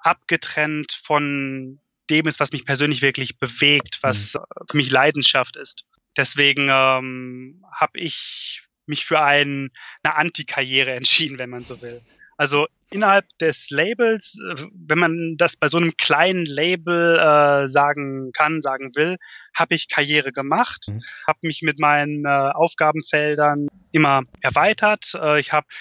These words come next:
Speaker 1: viele verschiedene Stationen durchlaufen und, äh, habe seit ein paar Jahren meine Verantwortungsbereiche. Jetzt aktuell, mm, bin ich wieder dabei, äh,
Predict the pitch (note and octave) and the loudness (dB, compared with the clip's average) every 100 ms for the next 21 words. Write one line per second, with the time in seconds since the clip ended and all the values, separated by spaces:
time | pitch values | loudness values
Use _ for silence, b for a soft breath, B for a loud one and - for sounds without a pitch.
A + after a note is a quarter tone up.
0 | B B - - - - F3 F3 C#3 F3 | B B -16 -8 -6 -4 -4 -2 -2 0
1 | E3+ D#3 D3+ C3+ - E3 F3 F#3 D3+ C#3 | 0 2 0 -2 -2 0 2 2 -2 -4
2 | C#3 C#3+ G#3+ - D#3+ D3 C#3+ C#3+ D3+ C#3+ | -2 0 0 2 4 4 4 2 2 2
3 | C3 D#3 - - - D3+ D3 C#3+ C#3+ D3 | 2 -2 -2 -10 -16 -2 -2 -2 -2 2
4 | D3+ D3 C#3 - D#3 G3 - G3+ G3 F3+ | 2 2 -2 -2 -2 -2 -2 -2 -2 -6
5 | - E3+ D#3+ F3+ F#3+ G3+ G3 F#3 - D3+ | -2 0 2 0 -2 -2 -4 -6 -2 -2
6 | - D#3 - - E3+ F3+ F#3+ F#3 F3+ D3 | 0 -4 -2 -4 2 2 4 2 -2 -6
7 | _ _ _ G3+ G3+ F3+ F3+ F3 C#3+ D#3 | _ _ _ -16 -14 -12 -12 -12 -2 2
8 | F3+ - E3+ E3 D#3 C#3 D3+ E3 E3 - | 2 0 2 4 4 4 6 6 4 4
9 | D3 C#3+ C#3+ | 4 4 2